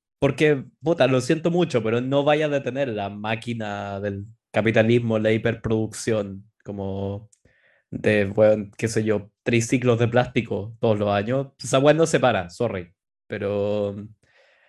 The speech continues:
eso es como titulares que tiene el Guardian, como los, que todos los científicos cada como mes y medio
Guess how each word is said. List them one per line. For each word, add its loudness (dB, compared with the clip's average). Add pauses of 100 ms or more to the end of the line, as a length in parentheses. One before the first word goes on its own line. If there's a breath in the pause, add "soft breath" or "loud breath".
(420 soft breath)
eso 2
es 0
como 0
titulares 2
que -10
tiene -2
el -4
Guardian, -2
como -10
los, -6
que -8
todos 4
los 2
científicos -2
cada 2
como -2
mes -4
y -8
medio -2